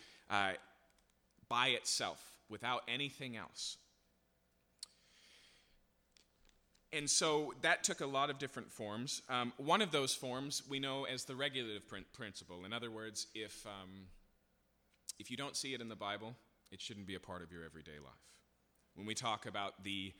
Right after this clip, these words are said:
Mennonites and the Amish, that's why. Why no buttons? No buttons in the Bible. Okay? That's the regulative principle. He argued against that. He explained that tradition, that culture,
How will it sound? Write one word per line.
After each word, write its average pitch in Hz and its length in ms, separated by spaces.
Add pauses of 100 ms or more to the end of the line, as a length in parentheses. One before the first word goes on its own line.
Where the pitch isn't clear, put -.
(180)
Mennonites 123 640
and 101 180
the 98 160
Amish, 127 480 (800)
that's 98 320
why. 107 300 (480)
Why 101 260
no 110 160
buttons? 110 540
No 101 100
buttons 98 320
in 110 80
the 117 80
Bible. 135 320 (560)
Okay? 92 280 (320)
That's 110 220
the 135 120
regulative 107 520
principle. - 440 (420)
He 160 160
argued 165 380
against 190 360
that. 113 180
He 170 360 (220)
explained 156 800
that 156 180
tradition, 175 640 (540)
that 143 140
culture, 196 540